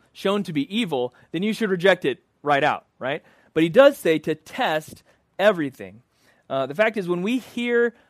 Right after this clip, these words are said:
uh, truth speaking, and even when I speak from here, from the pulpit, as you're hearing me speak, the onus is on you to test the things that I'm saying.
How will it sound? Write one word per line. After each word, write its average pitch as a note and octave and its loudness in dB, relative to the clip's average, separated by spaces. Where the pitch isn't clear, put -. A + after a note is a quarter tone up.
uh, C3 -2
truth A3+ -6
speaking, D#3 -4
and D3 -6
even G#3 -4
when E3 -4
I A3+ 0
speak C#3+ -8
from D3 -8
here, E3 0
from D#3 -14
the C#3 -10
pulpit, G#3 -2
as C#3 -6
you're F3 -4
hearing G3 -2
me F#3+ -4
speak, F#3 -8
the D#3 0
onus C4+ 0
is G3 -4
on E3+ 0
you D#3 -4
to F3 -4
test A#3 -2
the F3 -4
things E3+ -6
that D3 -2
I'm D#3 -4
saying. D#3 -8